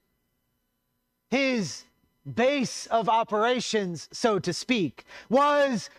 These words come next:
the Sea of Galilee, with the occasional journey down to Jerusalem, culminating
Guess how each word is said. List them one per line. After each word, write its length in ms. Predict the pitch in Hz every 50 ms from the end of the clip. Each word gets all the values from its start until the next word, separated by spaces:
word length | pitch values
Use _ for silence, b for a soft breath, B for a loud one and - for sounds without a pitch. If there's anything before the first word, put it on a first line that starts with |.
| b b
the 140 | 220 262 247
Sea 580 | - - - 285 285 294 285 277 269 262 240
of 220 | 233 233 233 165 -
Galilee, 540 | 240 240 247 247 220 196 156 123 113 92 _ _ _ _ _ _ _ -
with 140 | 233 269
the 160 | - 294 285 277
occasional 720 | 220 - 226 247 277 311 320 294 220 220 277 277 269 254
journey 460 | 180 - 240 254 254 254 247 240 233
down 460 | 180 220 220 240 254 247 247 233 220 175
to 100 | 190 190
Jerusalem, 760 | 139 190 208 226 233 233 190 - - 202 208 196 190 175 147 B B B B B
culminating 1040 | - 247 285 320 349 330 320 302 277 277 262 269 254 - - 240 240 240 233 226 202